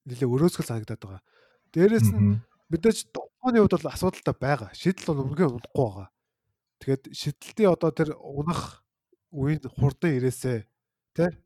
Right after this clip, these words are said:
Speaker 1: Яг гол мөчүүдэд ирээсээ, дээрээс нь периметр хамгаалтаа сайжруулаад нэг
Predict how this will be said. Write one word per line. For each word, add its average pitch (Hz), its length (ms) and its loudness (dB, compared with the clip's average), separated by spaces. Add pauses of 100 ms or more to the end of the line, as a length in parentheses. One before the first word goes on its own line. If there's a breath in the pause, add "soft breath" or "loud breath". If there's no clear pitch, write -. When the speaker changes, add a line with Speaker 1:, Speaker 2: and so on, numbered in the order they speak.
(140)
Speaker 1:
Яг 139 240 -4
гол 175 240 4
мөчүүдэд 147 420 2
ирээсээ, 143 560 0
дээрээс 185 460 0
нь 208 80 -14 (320)
периметр 185 480 2
хамгаалтаа 143 640 -4 (640)
сайжруулаад 165 800 0
нэг 135 100 -4